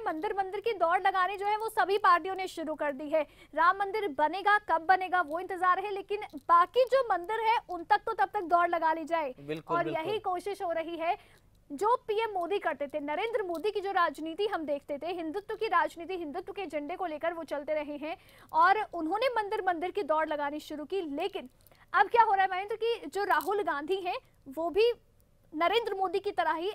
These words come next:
Speaker 1: अब मंदिरों का दौरा जो है वो भी कर रहे हैं। गुजरात चुनाव जब थे उस वक्त उन्होंने वो दौरा शुरू किया था, गुजरात में सफलता नहीं मिली,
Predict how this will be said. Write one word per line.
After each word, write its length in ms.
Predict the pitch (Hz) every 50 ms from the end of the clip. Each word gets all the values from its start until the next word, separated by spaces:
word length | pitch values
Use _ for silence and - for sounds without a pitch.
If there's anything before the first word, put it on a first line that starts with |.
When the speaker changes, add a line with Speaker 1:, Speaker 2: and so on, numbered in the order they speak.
| - -
Speaker 1:
अब 220 | 349 359 349 359
मंदिरों 640 | 330 311 302 294 285 302 359 415 453 453 - 415 -
का 160 | - 370 349
दौरा 300 | 277 311 311 302 330 349
जो 120 | 294 320
है 140 | 311 330 339
वो 140 | 320 302 302
भी 140 | 277 359 403
कर 180 | 392 381 339
रहे 200 | 320 320 311 320
हैं। 180 | 330 330 320 359 - - - - - -
गुजरात 640 | 262 311 339 302 - 302 339 359 403 453 440 -
चुनाव 460 | 370 - 381 349 302 311 311 339 330 277
जब 200 | 311 311 294 262
थे 200 | - 349 320 349
उस 300 | 330 320 359 - - 349
वक्त 320 | 277 294 381 415 381 -
उन्होंने 340 | - 381 381 359 359 359 359
वो 140 | 330 349 302
दौरा 300 | 277 302 285 277 311 320
शुरू 320 | - - 359 381 370 403
किया 260 | 392 392 381 - -
था, 140 | - 359 359
गुजरात 500 | 330 302 285 - - 311 339 392 403 -
में 80 | 392 392
सफलता 440 | - 381 - 339 349 339 - 359
नहीं 220 | 339 330 320 339 339
मिली, 240 | 330 311 339 370